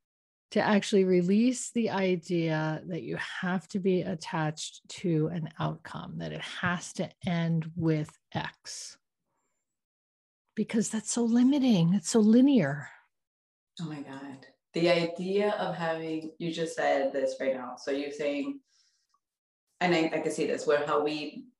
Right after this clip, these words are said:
Speaker 2: want to have the outcome, right? So like, okay, so if I move from a-, another s-, state, which is what I just did, as, um, my audience, our audience, if you, Susan just mentioned something, um, my family and I just literally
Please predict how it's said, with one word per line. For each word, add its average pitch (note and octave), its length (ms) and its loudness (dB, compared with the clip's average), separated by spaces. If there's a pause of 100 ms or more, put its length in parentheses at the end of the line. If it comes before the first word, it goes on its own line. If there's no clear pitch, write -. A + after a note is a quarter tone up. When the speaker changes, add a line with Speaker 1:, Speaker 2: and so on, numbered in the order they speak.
(500)
Speaker 2:
want E3+ 460 0
to F3 160 -4
have D#3 240 -2
the D#3+ 120 -4
outcome, B2+ 420 -4
right? D3+ 260 -4
So D#3 180 -2
like, C#3+ 300 -6
okay, D#3+ 340 2
so - 140 -10
if C3+ 180 -12
I C3 160 -6 (680)
move F3 400 0
from F3 200 0
a-, E3 220 0
another E3 400 0 (200)
s-, - 280 -18 (180)
state, E3 480 2
which D3+ 160 -2
is B2+ 140 -8
what B2 100 -4
I C3 100 -4
just D3+ 260 -4
did, C3+ 320 0 (180)
as, C#3 220 -14
um, C#3 220 -4
my C3+ 160 -4
audience, C#3 440 -4
our C3+ 200 -6
audience, C#3 280 -6
if C3+ 100 -10 (100)
you, C#3 220 -4 (100)
Susan D#3 340 -8
just C#3 180 -12
mentioned C3+ 300 -4
something, C3+ 500 -8 (800)
um, C#3 560 0 (300)
my D3 120 -4
family D3 360 -2
and C#3+ 100 -2
I C#3+ 120 -2
just C#3 260 -2
literally C3+ 520 0